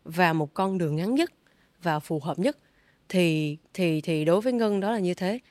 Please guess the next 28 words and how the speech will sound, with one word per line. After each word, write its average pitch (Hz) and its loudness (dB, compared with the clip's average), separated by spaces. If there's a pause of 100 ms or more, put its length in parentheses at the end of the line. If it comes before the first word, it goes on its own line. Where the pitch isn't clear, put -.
(180)
Sau 220 2
khi 220 2
mà 196 -2
mình 180 2
chưa 226 2
có 302 -2
thì 226 -2
mình 170 0
cảm 143 -6
thấy 240 0
nó 262 -4
rất 320 -8
là 175 0 (420)
hùng 196 4
vĩ 170 0 (400)
và 165 -8
khó 262 0
đạt 233 0
được. 160 0 (500)
Nhưng 214 2
mà 180 0
Ngân, 202 2
Ngân 202 -2
đã 165 -2
gặt 180 -2
hái 247 -4
được 220 -2
rồi 139 -6